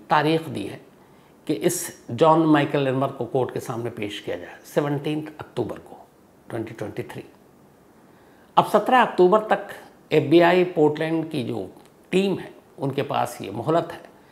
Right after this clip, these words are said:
कि वो इस अड़सठ साल के शख्स से बाकी की उसकी पूरी कहानी सुने, और न सिर्फ कहानी सुने, बल्कि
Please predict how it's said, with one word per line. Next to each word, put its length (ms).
कि 80
वो 280
इस 260
अड़सठ 320
साल 320
के 160
शख्स 360
से 200
बाकी 360
की 160
उसकी 200
पूरी 240
कहानी 380
सुने, 300
और 100
न 100
सिर्फ 240
कहानी 340
सुने, 280
बल्कि 680